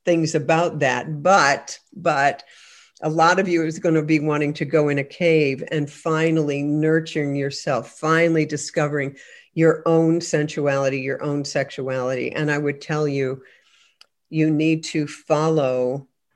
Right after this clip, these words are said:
your sustainable pleasures. I'm not talking about hedonism. I'm not talking about five chocolate brownies. I'm not talking about having sex with six people.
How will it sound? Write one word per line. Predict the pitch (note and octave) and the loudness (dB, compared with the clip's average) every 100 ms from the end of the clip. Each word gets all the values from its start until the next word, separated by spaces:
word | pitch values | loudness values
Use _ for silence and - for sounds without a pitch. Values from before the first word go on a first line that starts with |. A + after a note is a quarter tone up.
| _ _ _ _ | _ _ _ _
your | D#3 D#3 C#3+ | -2 0 0
sustainable | C#3+ D3+ - - - D#3 D#3 E3+ E3+ E3+ D#3+ D#3 D#3+ - _ _ _ _ _ | -2 -6 -6 -8 -4 0 0 0 -2 0 2 2 -2 -8 _ _ _ _ _
pleasures. | - D3 C#3 A2+ - - - _ _ _ _ _ - | -2 0 0 -6 -8 -14 -20 _ _ _ _ _ -6
I'm | D3 | -2
not | D3 D3+ - | 0 -2 -2
talking | D#3+ D3 D#3+ D3 | -2 -2 -2 -2
about | C#3 C3+ B2+ | -2 -2 -4
hedonism. | - - C#3+ C#3 B2+ C3 A#2+ G#2+ - | -10 -10 -8 -6 -6 -6 -8 -8 -4
I'm | D3 | -2
not | C#3+ C#3 | -2 -4
talking | - C#3 C#3 C#3 | -4 -4 -4 -6
about | C3 B2+ A#2 | -6 -6 -8
five | - C3 B2+ | -6 -4 -4
chocolate | - C3 B2+ B2 - | -6 -6 -4 -8 -6
brownies. | B2+ B2+ A#2+ C3+ - | -4 -4 -6 -8 -6
I'm | D3 C#3+ | -4 -2
not | C#3 C3+ | -2 -4
talking | - C3+ C3+ C#3+ | -4 -4 -4 -4
about | C3+ C3+ B2 C3+ | -4 -4 -4 -4
having | C3+ C3 C3+ | -4 -4 -6
sex | - B2+ - | -4 -4 -4
with | C3+ B2 | -10 -8
six | B2 A#2 | -10 -10
people. | - B2 - - - | -12 -12 -10 -10 -12